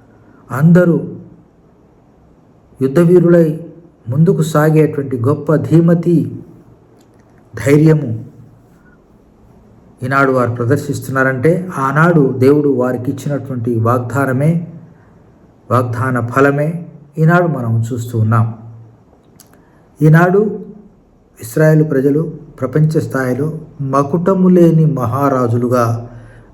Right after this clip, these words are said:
వెలుగొందుతూ ఉన్నారు. ప్రపంచ స్థాయిలో అందరికీ ఆ దేశం యొక్క ఉన్నత స్థితిని చూస్తే ఆశ్చర్యమే.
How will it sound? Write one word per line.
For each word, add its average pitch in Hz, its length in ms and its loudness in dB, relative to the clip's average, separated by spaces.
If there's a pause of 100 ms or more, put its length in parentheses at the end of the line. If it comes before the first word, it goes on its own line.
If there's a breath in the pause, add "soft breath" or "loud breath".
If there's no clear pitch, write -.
(120)
వెలుగొందుతూ 120 680 2
ఉన్నారు. 110 440 4 (1500 soft breath)
ప్రపంచ 180 360 0
స్థాయిలో 170 420 0
అందరికీ 156 640 0 (160)
ఆ 131 40 -6
దేశం 156 440 0
యొక్క 143 180 -4
ఉన్నత 139 380 0
స్థితిని 139 460 -4
చూస్తే 156 360 -2
ఆశ్చర్యమే. 175 840 0